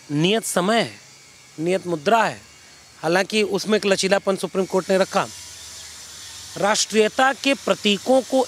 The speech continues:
इसलिए निश्चित तौर पर एक खां-, खांचे में रखा गया ताकि कल को कोई विचारधारा आए।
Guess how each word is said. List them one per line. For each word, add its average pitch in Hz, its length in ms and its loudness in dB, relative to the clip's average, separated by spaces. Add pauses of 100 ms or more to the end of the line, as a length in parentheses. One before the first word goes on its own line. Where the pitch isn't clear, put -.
इसलिए 247 680 2 (840)
निश्चित 202 520 4 (100)
तौर 262 160 6
पर 254 200 2
एक 247 100 2
खां-, - 320 -2
खांचे 196 280 0
में 208 100 2
रखा 175 260 0
गया 170 280 0 (540)
ताकि 262 300 0
कल 240 220 2
को 285 120 -4
कोई 254 200 2
विचारधारा 165 720 2
आए। 151 240 0